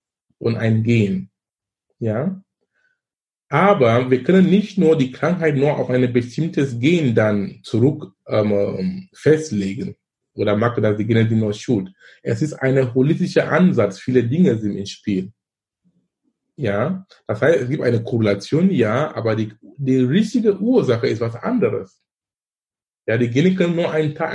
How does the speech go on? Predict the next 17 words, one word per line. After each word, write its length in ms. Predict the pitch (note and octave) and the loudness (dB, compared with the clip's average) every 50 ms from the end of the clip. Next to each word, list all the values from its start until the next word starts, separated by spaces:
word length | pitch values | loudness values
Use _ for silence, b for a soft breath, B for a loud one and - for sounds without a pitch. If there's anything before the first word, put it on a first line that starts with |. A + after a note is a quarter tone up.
| D#3 D3 | -2 -2
ein 60 | C3+ B2 | 0 0
Bruchteil 300 | F3 G3 - - F3 D3 | -2 -2 0 -2 -2 -2
davon 360 | C#3+ C#3 - C#3+ C#3+ C3+ B2+ | -2 -2 -2 -4 -4 -4 -4
sein. 400 | D3+ F3 G3 - - F#3+ - - _ b b b b b _ | -4 -4 -4 -4 -4 -6 -10 -14 _ b b b b b _
Und 120 | C3+ B2+ | -2 2
jetzt 260 | C3 D#3+ F#3 F#3 F#3 | 2 2 2 0 -2
kommen 180 | - - E3 D#3+ | -4 -2 0 0
wir, 160 | D#3 D3+ C#3+ - - | 0 -2 -4 -8 -10
jetzt 320 | - B2+ C#3 E3 E3 - - | -6 -2 -2 -2 -2 -4 -8
kommen 200 | - - F#3 G3 | -2 0 0 2
wir 140 | F3+ E3 D#3 | 2 2 0
den 200 | D3 C#3+ C#3 C3 | 2 2 2 2
geistigen 480 | C3+ B2+ D#3 F#3 F#3 F#3 F#3 E3+ E3+ - | 2 2 4 2 2 2 0 -4 -4 -4
Aspekt 540 | - D#3 - - - _ G3+ A3 G#3+ - | -4 -6 -6 -6 -4 _ -2 -2 -2 -4
dazu. 440 | - G2+ - - - G2 F#2+ - F#2+ _ _ _ _ _ _ _ _ _ _ - | -6 -8 -8 -10 -12 -14 -14 -14 -14 _ _ _ _ _ _ _ _ _ _ -2
Den 160 | B2 B2 A#2+ | -2 -2 0
Geist, 480 | A2+ A#2 A#2 C#3+ F3 G#3+ A3 A3+ - | 0 0 2 2 2 2 0 -4 -8